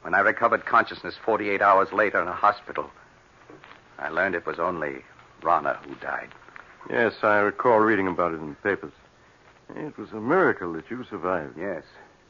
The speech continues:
Speaker 1: For weeks, they despaired of saving me. But at the end of eight months, I walked out of that hospital. The police believed my story that it was an accident. And I was free to begin a new life.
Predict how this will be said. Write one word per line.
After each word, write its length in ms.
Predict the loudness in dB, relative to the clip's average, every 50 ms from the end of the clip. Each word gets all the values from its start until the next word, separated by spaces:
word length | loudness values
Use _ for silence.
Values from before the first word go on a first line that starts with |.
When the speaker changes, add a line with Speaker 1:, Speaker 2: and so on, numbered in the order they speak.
| _ _ _ _ _ -20 _ _ _ _ _ _ _
Speaker 1:
For 100 | -4 -2
weeks, 300 | 0 0 0 -2 -2 -8 -10 -10
they 80 | -8 -6
despaired 420 | -6 -6 -6 -2 0 2 2 2
of 100 | 0 -2 -2
saving 320 | 0 0 0 0 -2 -6 -12
me. 120 | -12 -16 -18 _ _ _ _ _ _ _ _ _ _ _ _ _ _ _ _ _ _
But 100 | -16 -14
at 80 | -12 -8
the 140 | -4 -2 -2
end 140 | 0 0 2
of 80 | 2
eight 180 | 2 0 0 0
months, 300 | 2 2 2 2 0 -2 0
I 140 | 2 2
walked 300 | 2 2 0 0 0 2
out 120 | 2 2 2
of 80 | 0
that 140 | -2 -2 -2
hospital. 460 | -2 -4 -6 -6 -6 _ -16 -18 -18 -20 -20 -20 -20 -20 -20 _ _ _ _ -20 -20 -20 -20 _ _ _ _ _ _ _ _ _
The 80 | -20 -14
police 300 | -10 -8 -8 -6 -8 -8 -10
believed 280 | -8 -6 -4 -4 -4 -2
my 140 | -4 -4 -4
story 360 | -6 -6 -2 0 0 0 0
that 120 | -4 -8
it 100 | -12 -16 -18 -20 -20 _ _
was 180 | -4 -2 -2 -2
an 100 | -2 -4
accident. 440 | -4 -4 -6 -10 -16 -18 -18 -20 -20 -20 -20 -20 -20 -20 -20 -20 -20 -20 -20 -20 -20 -20 _ _ _ -20 -20 -8 0
And 80 | 4
I 100 | 4 6
was 120 | 6 4 2 -2 -4 0
free 200 | 2 2 2 2
to 80 | 0 -2
begin 240 | -4 -2 0 0 2
a 60 | 2
new 200 | 2 2 4 6
life. 220 | 6 6 6 4